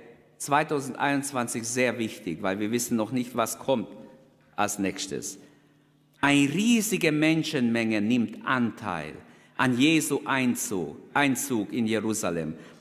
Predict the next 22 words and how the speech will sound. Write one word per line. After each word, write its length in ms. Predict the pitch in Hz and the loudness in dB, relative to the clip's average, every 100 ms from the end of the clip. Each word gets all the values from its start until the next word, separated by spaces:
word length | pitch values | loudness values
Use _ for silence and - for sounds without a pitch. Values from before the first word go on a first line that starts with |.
| - _ | -20 _
Und 200 | 156 151 | 4 6
so 200 | 156 214 | 4 4
zog 540 | 226 - 196 220 220 196 | 2 2 6 6 6 2
man 300 | 151 147 143 | 0 0 0
hinaus, 800 | 135 131 135 151 190 214 - - - - - _ | 0 2 4 4 4 2 -2 -8 -16 -20 -20 _
um 220 | - 139 123 | 2 2 2
ihn 340 | 160 180 165 | 0 2 0
zu 220 | - - | -2 -4
empfangen. 800 | 135 113 - - 143 120 92 80 - - - _ _ | -2 -4 -4 -4 -2 -2 -4 -6 -12 -20 -20 _ _
Eine 180 | 170 190 | 2 4
Menge 680 | 208 233 285 262 202 147 127 | 6 6 6 4 4 2 0
von 360 | - 175 165 | -4 -2 0
Menschen. 800 | 190 208 175 - 147 113 98 - - - - - | 2 2 0 0 0 0 -2 -6 -14 -20 -20 -10
Was 400 | 139 247 254 - | 2 4 4 -2
für 140 | 208 | 0
ein 160 | 185 165 | 0 0
eindrucksvolles 840 | 208 233 208 180 170 - 170 170 156 | 0 2 2 0 0 -2 0 2 2
Geschehen, 600 | 147 - 196 185 165 139 | 0 2 2 4 4 2
könnte 300 | 143 131 127 | 0 0 2
man 200 | 123 117 | 2 2
sagen. 380 | 120 110 113 | 2 2 2
Massen 720 | 127 185 240 220 - 170 127 | 2 4 4 4 0 0 0